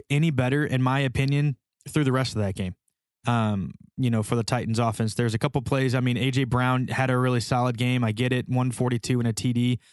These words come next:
on five receptions, but I just think that, like, the, the Bengals defense kind of stood their ground. They played very good. They ended up having two, um,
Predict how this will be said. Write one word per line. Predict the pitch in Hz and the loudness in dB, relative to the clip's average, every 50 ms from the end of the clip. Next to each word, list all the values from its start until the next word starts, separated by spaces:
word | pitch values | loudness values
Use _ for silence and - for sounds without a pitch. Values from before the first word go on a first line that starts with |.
| _ _ _ | _ _ _
on | - 113 113 | -2 -2 -2
five | 104 - 127 123 123 | 0 0 0 2 2
receptions, | 117 113 - - 127 123 - - 131 123 123 110 | 0 0 0 0 -2 -2 0 -2 -2 -2 -2 -2
but | - - 113 110 - _ - - _ _ _ _ _ _ _ _ - | -2 -2 -2 -2 -4 _ -20 -20 _ _ _ _ _ _ _ _ -2
I | 127 151 | -2 0
just | 170 196 - | 0 0 0
think | - 175 175 170 139 | 0 0 0 0 0
that, | 135 160 147 | -2 -2 -2
like, | - 131 123 117 110 104 - - - _ _ _ _ _ _ _ _ _ _ _ _ _ _ _ _ _ _ _ _ _ _ - | 0 0 0 0 -2 -4 -6 -12 -18 _ _ _ _ _ _ _ _ _ _ _ _ _ _ _ _ _ _ _ _ _ _ -2
the, | 135 123 110 - _ _ _ _ | -2 -2 -2 -6 _ _ _ _
the | - 127 123 135 | -4 -2 -2 0
Bengals | 113 123 139 185 226 285 311 196 | 2 2 0 2 2 0 -2 0
defense | - 139 170 240 - - 285 233 175 - | 0 0 0 0 0 0 0 0 -2 -2
kind | - 120 117 135 156 190 | -2 -2 0 0 2 2
of | 214 233 240 175 143 - | 0 0 0 -2 -4 -6
stood | - - - - 135 127 135 | -10 -10 -4 -2 -2 0 2
their | 139 170 170 | 0 0 0
ground. | 127 123 127 127 151 185 190 | 0 0 0 2 2 2 2
They | 175 143 | 2 0
played | 120 - 135 117 107 | 0 0 -2 0 0
very | 113 117 135 156 | 0 0 2 0
good. | 151 120 135 147 156 135 | 0 0 0 0 0 0
They | 131 120 | 0 0
ended | 123 135 156 156 | 0 0 0 0
up | 139 - - | 0 0 0
having | - 131 139 151 147 143 127 | 0 0 0 0 0 0 -2
two, | - - 139 139 131 - | -2 0 0 0 0 0
um, | - 123 120 117 113 107 101 98 98 | 0 0 0 2 0 0 -2 -4 -6